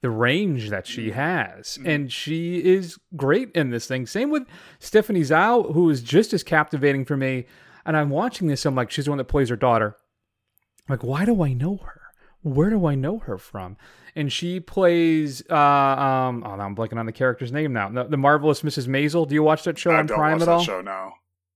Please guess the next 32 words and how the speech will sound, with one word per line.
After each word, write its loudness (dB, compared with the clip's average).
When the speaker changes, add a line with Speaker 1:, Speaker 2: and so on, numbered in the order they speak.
Speaker 1:
All -4
right. 0
I, 4
I 4
really, 2
really 2
enjoy 0
that -2
show. 0
It's -10
a 0
lot 0
of -2
fun. -2
It's -8
from, -4
uh, -4
the -6
same -8
people -8
who -4
did -4
Gilmore -2
Girls, 0
Speaker 2:
Mm-hmm. -16
Speaker 1:
for -4
the 0
big -8
fans -6
out 0
there. -2
But, 0